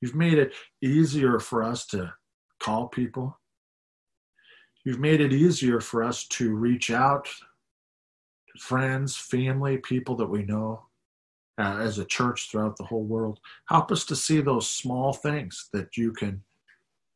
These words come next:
that you desire to turn into big things, that you are gonna turn into big things.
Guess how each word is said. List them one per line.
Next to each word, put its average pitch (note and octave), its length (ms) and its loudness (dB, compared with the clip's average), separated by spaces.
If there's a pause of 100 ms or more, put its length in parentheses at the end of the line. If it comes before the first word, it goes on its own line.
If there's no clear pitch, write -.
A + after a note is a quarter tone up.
(100)
that G#2+ 220 -6
you B2 100 2
desire A2+ 560 2
to F#2 80 -6
turn A#2 260 -4
into G2+ 280 -4
big G#2 260 -4
things, G2 200 -8
that G2+ 140 -6
you G#2+ 160 0
are C3 400 -2
gonna F#2+ 140 -6
turn F2+ 240 -8
into E2+ 240 -10
big F#2 260 -12
things. - 360 -18